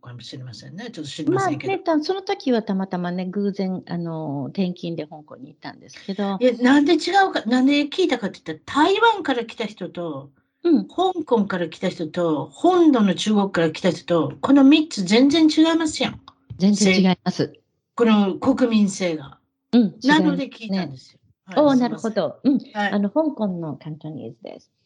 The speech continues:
Speaker 2: うん。
Speaker 1: わかりました。
Speaker 2: で、その、あの、その、あの、前の夫が、えー、証券マンだったんですけど、で、えーと、なんだっけ、あ、タイの話だね。
Speaker 1: はい。
Speaker 2: <laughs> タイの話をしていて、えーとね、私ストリートフードとか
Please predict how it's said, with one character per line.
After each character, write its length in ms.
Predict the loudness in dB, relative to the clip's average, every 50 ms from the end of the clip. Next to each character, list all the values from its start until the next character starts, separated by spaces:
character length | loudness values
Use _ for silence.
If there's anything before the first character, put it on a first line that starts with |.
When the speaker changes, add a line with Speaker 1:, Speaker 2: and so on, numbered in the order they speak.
| _ _ _ _ _ -6
Speaker 2:
う 160 | -2 -2 0
ん。 60 | 0 -2
Speaker 1:
わ 60 | -2
か 80 | -2
り 60 | -4 -4
ま 40 |
し 40 | -4
た。 60 | -4
Speaker 2:
で、 60 | -4 -2
そ 60 | -2
の、 280 | -2 -2 -2 -4 -4
あ 20 | -4
の、 400 | -6 -6 -4 -6 -6 -6 -8 -10
そ 180 | -14 _ -4 -2
の、 160 | -2 -2 -4 _ _ _ _ -6
あ 60 | -4
の、 260 | -4 -2 -2 -2 -2 -2
前 220 | -2 -2 -2 -2
の 140 | -2 -4 -4
夫 280 | -6 -8 -8 -6 -6 -6
が、 280 | -4 -4 -4 -4 -4 -6 -10 -20 -20 -10 -4
え 120 | -2 -2
ー、 40 | -2
証 220 | 0 0 -2 -2 -2
券 220 | -2 -6 -6 -6
マ 100 | -6 -6
ン 100 | -6 -8
だ 80 | -8 -10
っ 100 | -12 -12
た 140 | -16 -20 -20
ん 80 | -18
で 80 | -18 -20
す 120 | -20 -16
け 140 | _ -6 -4
ど、 200 | -2 -2 -2 -2 _ _ _ _ _ _ _ _ _ _ _ _ _ _ _ _
で、 280 | 0 0 0 0 -4 _ -6
え 200 | -4 -2 -2 -2
ー 100 | -2 -4
と、 260 | -4 -2 -2 -2 0 -2
な 140 | -2 -2
ん 40 | -2
だ 80 | -2 -4
っ 20 |
け、 80 | -6 -8
あ、 120 | -10 -8 -4
タ 100 | -2 0
イ 80 | 2 2
の 60 | 0
話 280 | 0 0 -4 -6 -6 -8
だ 120 | -10 -8
ね。 240 | -6 -6 -6 -8 -8 _ _ _ _ -2
Speaker 1:
は 380 | 0 2 2 2 0 0 -6
い。 40 | -8
Speaker 2:
<laughs> 400 | -10 -12 -16 -18 _ _ _ _
タ 140 | -4 -2 0
イ 60 | 2
の 120 | 2 2 2
話 400 | 2 0 0 -2 -2 -2 -4 -4
を 100 | -4 -4
し 100 | -6 -8
て 140 | -8 -8 -8
い 60 | -8
て、 280 | -8 -6 -8 -8 -8 -10 _ _ _ -2
え 220 | 2 4 4 4
ー 80 | 2 2
と 180 | 0 0 0 0
ね、 120 | -2 -4
私 360 | -2 0 -2 -2 0 -2 -6
ス 100 | -4 -4
ト 100 | -4 -4
リ 120 | -2 -2 -2
ー 20 |
ト 100 | -4 -4
フ 140 | -2 -2 -4
ー 40 | -4
ド 120 | -4 -6
と 160 | -8 -6 -8 -8
か 460 | -8 _ -8 -6 -6 -6 -6 -8